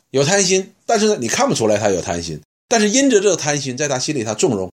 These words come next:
以后他可能就会做一些偷窃，他可能做一些不恰当的事情。比如说一个人可能会骄傲，骄傲的时候你可能看不出来，当这个骄傲的心慢慢长大的时候，他的罪呢就跟来了。实际这个骄傲本身也是罪哦，贪心本身也是罪哦，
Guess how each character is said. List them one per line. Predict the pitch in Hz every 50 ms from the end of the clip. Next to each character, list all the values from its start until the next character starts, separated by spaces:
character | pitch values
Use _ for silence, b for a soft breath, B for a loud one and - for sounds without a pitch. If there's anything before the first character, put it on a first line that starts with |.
| _ _ -
以 | 151 143
后 | 143 202
他 | 185 170 175
可 | 160 139 113
能 | 101 104
就 | 123 135
会 | 127 135
做 | 123 170 160 131
一 | 120
些 | 120 113
偷 | - 175 175
窃， | 160 - - 139 - - - _ _ _ _ _ _ _ _ _
他 | - - 196
可 | 165 151
能 | 131 131
做 | 135 190 196
一 | 170 139
些 | 143 147 139 135
不 | 127 127 - - -
恰 | 139 - 185 165 151
当 | 123 104
的 | 101 92
事 | 87 - 107
情。 | 82 82 85 - _ _ _ _ _
比 | - - 123
如 | 120 139 160
说 | 143 156 151 143 139 - - _ _ -
一 | 110 131 131
个 | 151
人 | 139 117 107 110
可 | 117 113 101
能 | 92 101
会 | 107 113 98
骄 | 107 107 92
傲， | 95 95 82 - - _ _ _ _ _
骄 | - 240 247
傲 | 247 254 254 226
的 | 196
时 | 147 156
候 | 170
你 | 165 165
可 | 170 143 113
能 | 104
看 | 107 - 156 131
不 | 110
出 | 104 104
来， | 95 87 85 -
当 | - 202 226
这 | 240
个 | 233 185
骄 | 139 - 190
傲 | 196 220 190
的 | 165
心 | 147 131 156 147 147 156
慢 | 208 233 208
慢 | 185 180 -
长 | - 104 92 123
大 | 160 160
的 | 135 110
时 | 107
候， | 120 123 - - _ _ -
他 | - 170
的 | 180 170
罪 | 180 - 262 233 180
呢 | 143 135 117 - _ _ -
就 | - 139
跟 | - 143 127 127
来 | 110 90 87
了。 | 85 82 - _ _ -
实 | - 175
际 | 233 254
这 | 262
个 | 240 202
骄 | - - 190
傲 | 208 214 180
本 | 139 120 101
身 | 113 143 156
也 | 127 98
是 | - 113
罪 | - 147 143 131
哦， | 123 120 120 -
贪 | - - 185 170
心 | 156 175 165
本 | 139 104
身 | 117 120
也 | 113 95 87
是 | 95
罪 | - - 120 110
哦， | 101